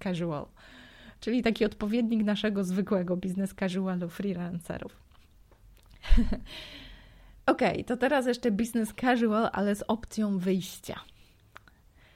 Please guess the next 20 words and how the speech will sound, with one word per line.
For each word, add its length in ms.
Tak, 280
żarty 360
żartami, 600
tak? 320
Ale 180
business 360
casual 480
to 120
chyba 200
jedyny 420
styl, 280
który 340
trochę 260
pokrywa 460
nam 180
się 220
z 100
tym 200
korpo 360
światem. 520